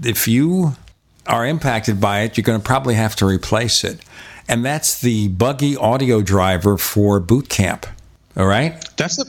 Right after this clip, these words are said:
Speaker 2: that's a pretty stunning story.
Speaker 1: Yes, it
Speaker 2: That,
Speaker 1: is. We
Speaker 2: that
Speaker 1: did a
Speaker 2: this,
Speaker 1: story
Speaker 2: this
Speaker 1: on at tech night owl dot com, by the way, and I wanna talk about this real briefly. So here's what happens. You'll hear a crackling sound in the speaker on the MacBook Pro.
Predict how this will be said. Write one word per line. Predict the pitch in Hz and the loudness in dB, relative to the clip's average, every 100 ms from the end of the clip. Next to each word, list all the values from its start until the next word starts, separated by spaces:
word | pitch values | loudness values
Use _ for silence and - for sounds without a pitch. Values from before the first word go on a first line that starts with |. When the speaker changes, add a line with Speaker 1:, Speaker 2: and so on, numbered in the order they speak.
| - | -4
Speaker 2:
that's | 202 202 | -2 -2
a | |
pretty | - 151 | -2 -2
stunning | 117 - 143 131 104 | -2 0 0 0 -2
story. | - 139 156 92 90 - | -2 0 0 -2 -6 -2
Speaker 1:
Yes, | 123 160 156 | 2 2 2
it | 151 | 2
Speaker 2:
That, | 180 | 2
Speaker 1:
is. | 143 | 2
We | 156 | 2
Speaker 2:
that | 185 | 2
Speaker 1:
did | 196 | 2
a | |
Speaker 2:
this, | 151 | 2
Speaker 1:
story | - 180 175 | 2 2 2
Speaker 2:
this | 156 | 2
Speaker 1:
on | 131 | 2
at | 123 - - | 2 0 -4
tech | - 143 - | -2 0 0
night | 123 120 | 0 2
owl | 113 | 2
dot | 107 101 95 | 2 0 0
com, | 127 123 101 | 0 2 2
by | 92 | 2
the | 90 | 2
way, | 95 | 2
and | 98 | 2
I | 92 | 2
wanna | 110 | 2
talk | 110 117 110 | 2 0 2
about | 101 90 | 2 2
this | 95 - | 0 2
real | 98 | 2
briefly. | 92 98 - 90 - - - - - - | 4 0 2 -2 -2 -12 -16 -16 -14 -8
So | - 123 | 0 2
here's | 156 180 | 2 2
what | 175 | 2
happens. | 147 143 113 85 - - - - - | 4 2 0 0 -2 -4 -14 -20 -2
You'll | 147 143 | 0 2
hear | 117 196 185 | 2 2 2
a | 135 | 0
crackling | - - 165 156 - 123 110 | -2 0 0 -2 -2 0 2
sound | - 127 101 - 143 135 - - _ _ _ _ - | 0 0 -4 -6 -14 -14 -14 -18 _ _ _ _ -2
in | 123 | 0
the | 123 | 2
speaker | - - 139 - 107 | 0 0 -2 -2 -2
on | 95 | 0
the | 98 | 0
MacBook | 104 107 - 104 | -2 -2 -2 -2
Pro. | - 98 82 - | -2 0 0 -4